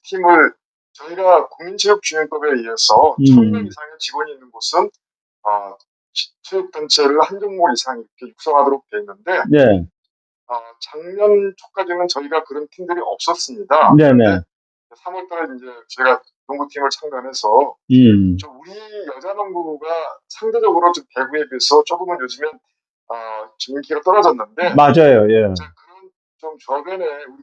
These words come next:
Speaker 1: 국민적인 분위기를 바꿀 수 있는 계기를 한번 만들어보자. 그래서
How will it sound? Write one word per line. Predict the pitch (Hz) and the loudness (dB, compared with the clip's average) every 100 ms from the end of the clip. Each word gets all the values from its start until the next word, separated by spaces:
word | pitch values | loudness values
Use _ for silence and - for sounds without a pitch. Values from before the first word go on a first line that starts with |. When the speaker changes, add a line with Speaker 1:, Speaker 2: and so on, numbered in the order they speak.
| _ | _
Speaker 1:
국민적인 | 151 160 160 156 151 _ | -12 -6 -6 -6 -8 _
분위기를 | 135 139 135 135 | -12 -10 -10 -10
바꿀 | - - 131 | -16 -12 -4
수 | - 131 | -4 -4
있는 | 131 | -14
계기를 | 120 117 123 | -12 -10 -4
한번 | 131 104 | -4 -4
만들어보자. | 117 143 143 120 104 98 110 131 95 _ _ _ _ _ | -14 -16 -16 -12 -10 -10 -12 -16 -18 _ _ _ _ _
그래서 | 135 147 151 | -8 -4 -4